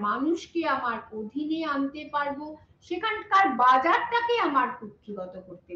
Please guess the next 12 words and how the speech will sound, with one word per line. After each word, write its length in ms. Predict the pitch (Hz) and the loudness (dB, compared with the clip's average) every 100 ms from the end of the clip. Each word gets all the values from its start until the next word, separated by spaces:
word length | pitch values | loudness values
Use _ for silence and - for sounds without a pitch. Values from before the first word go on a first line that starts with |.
| 175 | -14
পারবো। 280 | 180 180 185 - - - - - 349 | -14 -10 -10 -10 -16 -20 -20 -2 4
এই 100 | 427 - | 6 8
চাহিদাটা 640 | 285 240 - 277 294 285 285 277 220 | 6 6 4 0 0 0 0 -2 -6
একটা 240 | - 226 196 | -8 -6 -4
বিরাট 360 | 202 208 220 247 - | -4 -2 0 -2 -4
ছিল, 200 | - 247 254 254 - - - - 262 | -8 -2 0 0 -2 -6 -18 0 4
এবং 200 | 262 330 349 339 - _ _ _ _ _ _ _ _ _ _ _ _ _ _ _ _ | 6 8 8 4 0 _ _ _ _ _ _ _ _ _ _ _ _ _ _ _ _
ভৌগোলিক 640 | 220 285 349 339 381 370 294 294 | 2 6 6 6 2 0 0 2
জ্ঞান 240 | 277 269 247 | 4 4 2
অর্জনটা 560 | 240 208 226 220 220 202 214 | -2 -2 -4 -4 -6 -6 -4
তো 60 | 220 202 | -4 -6
একটা 240 | 208 208 | -6 -6